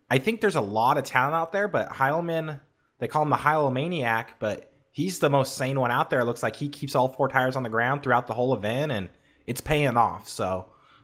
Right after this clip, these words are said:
um, I think this series really amplifies how difficult these cars are and dirt racing is, and, um, he is, uh,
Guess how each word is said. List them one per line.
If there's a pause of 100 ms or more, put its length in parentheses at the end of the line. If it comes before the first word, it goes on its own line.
(140)
um,
I
think
this
series
really
amplifies
how
difficult
these
cars
are
and
dirt
racing
is,
and, (680)
um,
he
is,
uh,